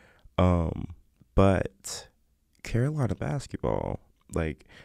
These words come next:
I went to my first U N C basketball game last week, I think, and they are doing amazing. Like, they genuinely,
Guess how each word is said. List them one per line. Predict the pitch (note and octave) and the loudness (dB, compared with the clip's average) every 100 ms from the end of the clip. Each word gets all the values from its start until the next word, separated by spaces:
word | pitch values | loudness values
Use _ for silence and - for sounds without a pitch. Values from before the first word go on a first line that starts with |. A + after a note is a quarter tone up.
| - | -2
I | G#2 | 4
went | B2+ C#3 | 4 4
to | C3 | 0
my | G#2 | 0
first | - G2 G2 A2+ - - | 0 0 0 0 -8 -6
U | G2 F#2+ | 0 0
N | F#2+ | -2
C | - F#2 | -4 -2
basketball | E2+ E2+ - F2 E2 | 0 -2 -2 -4 -2
game | E2+ E2 E2 E2 - - | -2 -2 -2 -4 -10 -8
last | F2 D#2+ F2+ - | -4 -4 -6 -4
week, | E2+ F2+ - | -2 -2 -6
I | |
think, | G#2 G#2+ A2 A2 - _ - - - _ | -4 -2 -2 -4 -12 _ -20 -20 -20 _
and | D#3 D3+ | 4 4
they | D#3+ F#3 F#3+ - | 4 2 2 0
are | D3 | 0
doing | C#3 C3+ D#3 D3+ G#2 | 2 2 2 0 0
amazing. | G#2+ A#2+ F3+ G#3 F#2+ - - | 0 0 -2 -4 -6 -6 -6
Like, | A2+ | -4
they | A#2+ A#2 | -2 -2
genuinely, | A2+ A#2+ C3+ B2+ A#2+ A2+ A2+ | -2 -2 -2 -2 0 0 -2